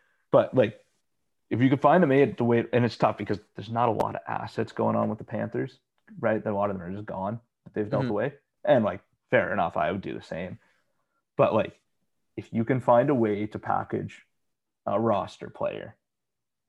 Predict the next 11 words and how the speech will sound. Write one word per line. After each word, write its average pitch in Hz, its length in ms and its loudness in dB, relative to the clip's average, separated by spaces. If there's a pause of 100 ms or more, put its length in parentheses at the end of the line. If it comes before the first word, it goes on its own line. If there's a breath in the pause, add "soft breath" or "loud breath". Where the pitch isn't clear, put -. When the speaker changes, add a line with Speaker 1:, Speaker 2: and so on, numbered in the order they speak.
(640)
Speaker 1:
something - 280 -2
to 107 40 -4
clear 110 220 0
some 117 260 -4
money, 107 320 -4 (1080)
Mackie 110 400 -2
Samoskevich, 113 840 -2 (580)
and 110 140 0
another 107 320 -2
maybe 107 260 -4
prospect - 680 -6